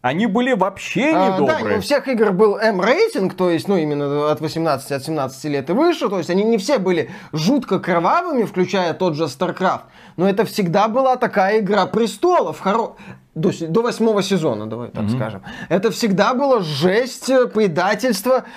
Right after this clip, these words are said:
Speaker 2: э, брат на брата и так далее.
Speaker 1: Восьмой сезон — это тоже предательство.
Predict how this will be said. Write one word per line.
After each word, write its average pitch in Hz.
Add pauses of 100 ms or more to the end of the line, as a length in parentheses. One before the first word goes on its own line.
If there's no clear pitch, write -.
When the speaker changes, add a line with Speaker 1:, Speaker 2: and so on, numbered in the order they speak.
(100)
Speaker 2:
э, 185
брат 220
на 220
брата 190
и 240
так 240
далее. 143
Speaker 1:
Восьмой 127
сезон — 120
это 107
тоже 143
предательство. 104